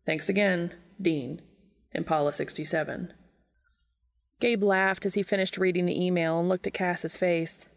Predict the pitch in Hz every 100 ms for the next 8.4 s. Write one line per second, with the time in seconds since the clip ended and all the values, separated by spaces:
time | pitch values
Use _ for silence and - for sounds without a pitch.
0 | _ _ _ - - - 220 208 214 214
1 | 214 349 - 339 - 208 190 190 180 175
2 | 220 - 381 370 277 214 208 208 - _
3 | _ _ _ 185 175 180 - - 180 190
4 | 214 220 196 175 - 185 190 - 220 220
5 | - 185 226 - _ _ _ _ _ _
6 | _ _ _ _ _ - 185 165 - -
7 | 165 160 165 - 151 139 131 165 - 151
8 | - - - 208